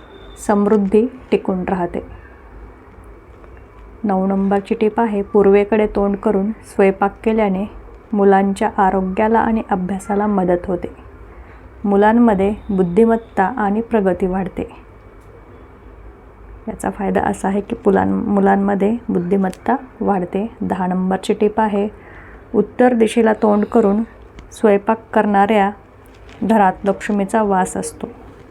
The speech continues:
घरात, याचा फायदा असा आहे की घरात पैसा, संधी आणि यश वाढते. अकरा नंबरची टीप आहे, पश्चिमेकडे स्वयंपाक केल्यास पती पत्नींचे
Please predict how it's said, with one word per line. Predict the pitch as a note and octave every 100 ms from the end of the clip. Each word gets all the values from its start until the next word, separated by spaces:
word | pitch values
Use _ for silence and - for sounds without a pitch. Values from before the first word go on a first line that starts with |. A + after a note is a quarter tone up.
| - - - - - -
घरात, | G3 A3 G3+ G3 - - - - - - - - -
याचा | G3 F#3+ G3+
फायदा | A3 G#3 G3+ -
असा | -
आहे | G3+ G#3
की | G#3
घरात | G3+ A3 G3+ G3+ -
पैसा, | G3+ G3+ G3 F#3 G3 -
संधी | A3 G#3 G3+
आणि | G3+ F#3+ G#3+ A3+
यश | F#3+ -
वाढते. | G3 F#3 - - - - - - - - - - -
अकरा | - - G3
नंबरची | G3 G3 F#3+ G3+
टीप | G3+ G#3 A3+
आहे, | G#3
पश्चिमेकडे | G3 G#3 G3+ - G3+ G3+ G#3
स्वयंपाक | G#3 G#3+ G3+ G3+ G3+ -
केल्यास | A#3 G3 G3 -
पती | - F#3+ G#3+
पत्नींचे | G#3+ G#3+ G#3 G3 G3 G3 G#3+